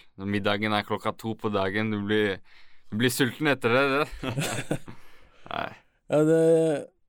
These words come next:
Speaker 2: men, eh, hvor lenge var du syk, da?
Speaker 1: Ja, etter jeg hadde vært der i to uker i hvert fall, så ble jeg flyttet tilbake. Men,
Speaker 2: Mm.
Speaker 1: eh, følte meg ikke helt frisk enda.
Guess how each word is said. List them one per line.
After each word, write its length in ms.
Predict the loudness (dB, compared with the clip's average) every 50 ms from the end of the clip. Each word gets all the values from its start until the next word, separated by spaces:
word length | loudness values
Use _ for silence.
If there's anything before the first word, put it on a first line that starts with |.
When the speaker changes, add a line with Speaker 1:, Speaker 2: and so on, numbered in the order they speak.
| _ _ _
Speaker 2:
men, 200 | 0 2 2 4 4 4
eh, 180 | 4 4 4
hvor 140 | 4 4 4
lenge 160 | 4 6 6
var 100 | 4 4
du 80 | 4 0
syk, 160 | -2 -4 -2 -2
da? 80 | -2 -2 -4 _ _ _ _ _ _ _ _ _ _ _ _ -20 -18
Speaker 1:
Ja, 1000 | -16 -14 -12 -12 -10 -10 -10 -10 -8 -8 -8 -6 -6 -6 -6 -6 -6 -8 -8 -10 -10 -12 -16 -20 -20 -20 -20 _ -10 -4 -2
etter 320 | -2 -2 -2 0 0 2
jeg 80 | 2 2
hadde 160 | 2 2 2
vært 180 | 0 0 0 0
der 120 | 0 0 0
i 40 | -2 -2
to 220 | -2 0 2 2 2
uker 180 | 0 0 0 2
i 40 | 2
hvert 140 | 2 0 -2
fall, 180 | -2 -4 -4 -4
så 120 | -6 -4
ble 140 | -2 0 0 0
jeg 80 | -2 -4
flyttet 320 | -8 -6 -4 -6 -6 -6 -6
tilbake. 500 | -2 0 0 0 -2 -4 -4 -4 -4 -4 -6 -12 -16 -10
Men, 240 | -6 -4 -4 -2 -2
Speaker 2:
Mm. 40 | 0
Speaker 1:
eh, 260 | 0 0 0 0 -2 -6 -12 -20 -20 -20 -20 -20 -20 -20 -20 -20 -20 -20 -18 -10
følte 380 | -2 0 2 2 2 0 0 0
meg 160 | 0 0 2
ikke 160 | 2 2 2 4
helt 220 | 2 2 0 0
frisk 360 | -2 -4 -2 0 0 0 0 -2
enda. 320 | -2 0 0 -2 -2 -4